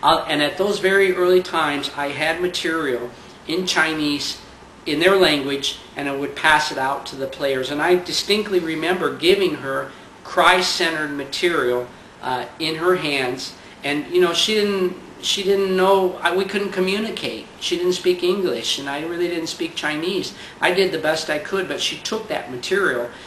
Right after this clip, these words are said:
and for a number of years she took it as I would give it to her. And I haven't seen her for years.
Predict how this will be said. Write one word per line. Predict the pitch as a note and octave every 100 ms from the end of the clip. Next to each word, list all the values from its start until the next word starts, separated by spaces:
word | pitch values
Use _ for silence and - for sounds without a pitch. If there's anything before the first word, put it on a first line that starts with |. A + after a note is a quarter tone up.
| -
and | - D3+
for | - F3
a | D#3+
number | E3+ G3+ G3+ F#3
of | D#3
years | D#3 D#3
she | - D#3+
took | - G3 D3+
it | - -
as | C#3 D3
I | D3+
would | D3 C#3
give | D#3+
it | C#3+ -
to | B2
her. | A#2+ - - -
And | C#3+ D3
I | E3+
haven't | G#3+ G#3+ F3+
seen | - D3 C3+
her | F3 - - -
for | D3+ C#3 C3+ - -
years. | D3 E3 D3+ D#3 -